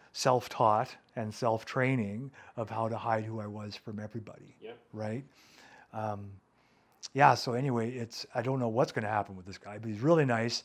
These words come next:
Speaker 2: Mm-hmm.
Speaker 1: I'm just really glad I met a nice guy, uh, and that I can actually say it on here. Um, and we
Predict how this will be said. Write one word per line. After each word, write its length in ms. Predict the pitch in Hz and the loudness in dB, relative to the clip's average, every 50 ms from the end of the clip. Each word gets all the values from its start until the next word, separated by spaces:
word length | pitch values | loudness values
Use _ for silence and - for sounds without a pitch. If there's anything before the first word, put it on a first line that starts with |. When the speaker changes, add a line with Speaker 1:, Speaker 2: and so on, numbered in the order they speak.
| - - - | -10 -18 -20
Speaker 2:
Mm-hmm. 160 | - - - 117 | -16 -10 -6 -4
Speaker 1:
I'm 120 | 110 110 | -4 -2
just 220 | 110 120 117 - | -2 -2 -4 -4
really 220 | 127 123 123 123 120 | -4 -2 0 0 0
glad 240 | 120 117 110 107 107 | 2 2 2 2 2
I 40 | |
met 160 | 104 107 107 104 | 0 -2 -2 -2
a 40 | 101 | -2
nice 280 | 98 98 101 110 - | -4 -4 -6 -6 -8
guy, 440 | - - 107 98 98 95 98 98 - - - - | -6 -6 -6 -6 -6 -8 -10 -12 -14 -14 -12 -10
uh, 260 | 101 98 95 92 92 - - | -10 -8 -10 -12 -12 -14 -12
and 300 | 104 101 98 95 95 92 - - - - - | -10 -8 -8 -8 -10 -14 -16 -20 -20 -12 -6
that 100 | - 107 107 | -4 -4 -2
I 80 | 101 | -4
can 140 | 98 - 104 | -4 -6 -6
actually 360 | 98 95 95 - - 98 95 | -6 -6 -8 -10 -12 -12 -12
say 180 | 92 - - 92 | -12 -12 -12 -12
it 100 | 92 92 | -12 -12
on 120 | 90 92 92 | -12 -14 -16
here. 180 | 92 92 92 - - - - - - - - - | -16 -18 -20 -20 -20 -20 -20 -20 -20 -20 -14 -8
Um, 340 | 104 104 101 98 101 101 107 - | -4 -4 -2 -2 -4 -8 -10 -8
and 120 | 120 110 104 | -8 -6 -6
we 100 | 101 | -6